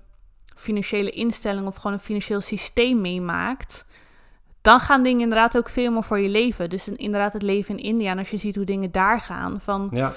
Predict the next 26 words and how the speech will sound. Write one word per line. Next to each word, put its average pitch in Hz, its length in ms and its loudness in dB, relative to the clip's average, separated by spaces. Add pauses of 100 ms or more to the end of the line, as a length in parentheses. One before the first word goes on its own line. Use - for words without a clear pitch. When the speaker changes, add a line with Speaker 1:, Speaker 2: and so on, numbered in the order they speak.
(160)
Speaker 1:
het 220 160 -2
opent 262 400 4
je 233 100 0
ogen 262 360 4
gewoon 208 280 0
voor 208 160 -4
wat 208 140 2
er 226 80 -4
allemaal 208 200 -2
nog 208 140 -4
meer 202 260 0
mogelijk 185 380 -4
is 180 180 -6
of 202 80 -8
wat 202 120 -6
er 208 80 -2
zich 208 220 -6
nog 214 180 -4
meer 214 240 0
afspeelt - 440 -4
in 180 120 -6
de 180 80 -6
wereld. 180 400 -2
En 190 140 -4
Speaker 2:
Ja. 123 160 -2
Speaker 1:
daardoor 202 640 4